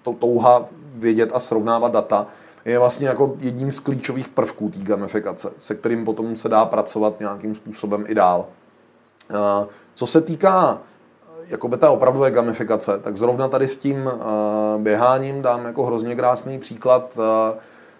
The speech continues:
hru, která se jmenuje Zombies Run. Eh, a ta svého času, když vyběhla, což si myslím, že už bude jak dva jedenáct, dva dvanáct, tak, eh, byla v top sto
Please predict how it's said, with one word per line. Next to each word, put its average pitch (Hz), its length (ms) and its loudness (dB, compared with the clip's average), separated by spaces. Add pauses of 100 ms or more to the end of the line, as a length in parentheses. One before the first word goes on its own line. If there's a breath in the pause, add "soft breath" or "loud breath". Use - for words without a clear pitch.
(400 loud breath)
hru, 123 400 0
která 127 340 4
se 123 160 -10
jmenuje 127 200 -2
Zombies 120 640 -4 (100)
Run. 98 380 -2 (580 soft breath)
Eh, 107 340 2 (100)
a 110 600 4 (380)
ta 120 100 2
svého 131 340 6
času, 143 440 0
když 143 220 -2
vyběhla, 120 520 2
což - 200 -10
si - 80 -10
myslím, 117 260 -6
že 117 60 -4
už 120 120 -6
bude 120 160 0
jak 120 100 2
dva 104 260 0
jedenáct, 113 360 0
dva 113 140 0
dvanáct, 101 580 -2 (520 soft breath)
tak, 107 400 2
eh, 120 440 6
byla 135 540 6
v - 160 -20 (260)
top 165 240 4
sto - 460 4